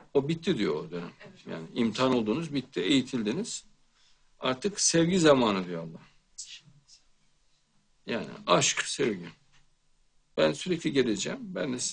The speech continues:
siz beni göreceksiniz, ben de sizi göreceğim." diyor Allah. Sonsuza kadar.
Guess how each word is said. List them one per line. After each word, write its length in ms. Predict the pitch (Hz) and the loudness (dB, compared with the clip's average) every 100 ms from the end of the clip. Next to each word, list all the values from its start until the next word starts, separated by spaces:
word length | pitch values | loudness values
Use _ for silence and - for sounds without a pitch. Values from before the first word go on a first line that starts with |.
| - | -4
siz 300 | - 175 143 | -4 -2 0
beni 160 | 120 | 0
göreceksiniz, 420 | 107 92 98 - - | 2 0 -2 -6 -6
ben 100 | 135 | -4
de 60 | |
sizi 160 | 170 262 | -6 -2
göreceğim." 380 | 170 104 98 95 | -2 -2 -6 -12
diyor 120 | - | -16
Allah. 220 | 143 - _ _ _ _ _ _ _ _ - | -20 -20 _ _ _ _ _ _ _ _ -8
Sonsuza 520 | - 131 - 131 101 | 0 0 0 -4 -4
kadar. 360 | 85 82 - | -6 -12 -18